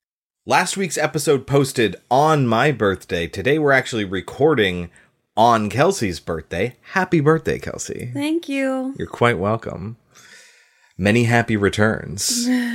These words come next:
Speaker 1: Uh, unlike a lot of the people in our first movie,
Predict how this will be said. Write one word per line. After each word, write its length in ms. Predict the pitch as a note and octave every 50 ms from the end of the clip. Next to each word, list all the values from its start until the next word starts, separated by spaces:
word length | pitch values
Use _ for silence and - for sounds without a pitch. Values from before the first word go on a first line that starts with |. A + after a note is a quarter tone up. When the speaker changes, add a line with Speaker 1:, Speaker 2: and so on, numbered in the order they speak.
| C4 C4 B3+ B3+ G3 A#3 B3 - - - _ - - - C3 C#3+ D3+ C3+ G#2 -
Speaker 1:
Uh, 200 | - G2+ G#2+ G#2+ -
unlike 420 | B2 D3 G3 G3+ D#3 C3 D3 D3 -
a 40 |
lot 220 | A2+ G#2+ G#2+ A2+ A#2+
of 60 | A#2+
the 80 | A#2 A2+
people 320 | A#2 A2+ A2 A2+ G#2+ G#2+
in 60 | G#2
our 100 | G#2 G#2
first 340 | G#2 - C3 F3 A#3 - -
movie, 460 | B2 G#2+ G2+ F2+ G#2 B2+ F3+ G#3 -